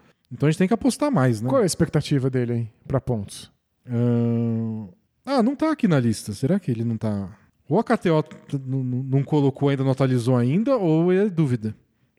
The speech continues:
Speaker 1: Uma das duas coisas. Tá... Será que tem Jimmy Butler mais de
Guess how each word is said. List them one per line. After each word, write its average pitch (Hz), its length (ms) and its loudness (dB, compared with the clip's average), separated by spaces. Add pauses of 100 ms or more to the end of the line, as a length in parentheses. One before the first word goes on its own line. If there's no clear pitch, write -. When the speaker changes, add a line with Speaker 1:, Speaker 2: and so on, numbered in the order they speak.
Speaker 1:
Uma 135 140 -2
das 151 200 0
duas 156 260 0
coisas. 101 540 -6 (240)
Tá... 147 140 -4 (400)
Será 180 180 0
que - 60 -6
tem 135 180 0
Jimmy 147 220 2
Butler 139 400 0
mais 135 360 2
de 117 280 -2